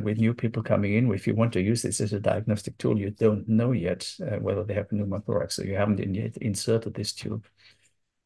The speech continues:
So, uh, uh, clearly, this seems to be a system that then was trained on a feature that is correlated, uh, in a certain population with whether there's a pneumothorax, uh, but it's not causal for the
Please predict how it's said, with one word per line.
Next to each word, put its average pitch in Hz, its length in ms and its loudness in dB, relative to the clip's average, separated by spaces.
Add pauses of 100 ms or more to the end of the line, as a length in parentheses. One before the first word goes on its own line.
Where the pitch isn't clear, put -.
(220)
So, 127 440 8
uh, 123 420 4
uh, 127 140 2
clearly, 139 360 6
this 135 220 2
seems 143 360 0
to - 80 0
be 123 160 4
a 123 80 2
system 135 400 2
that 110 180 4
then 120 320 4
was 120 220 -2
trained 143 340 4
on 110 160 6
a 110 60 6
feature 113 320 -2
that 107 280 2
is 120 380 -2 (120)
correlated, 156 760 2 (260)
uh, - 300 0
in 131 160 0
a 127 60 0
certain 147 260 0
population 135 680 2 (200)
with 131 420 2 (100)
whether 120 220 6
there's 127 240 2
a 123 40 2
pneumothorax, 120 760 2 (880)
uh, - 180 0
but 113 180 2
it's 110 120 2
not 127 160 2
causal 117 340 2
for - 180 -2
the - 140 -4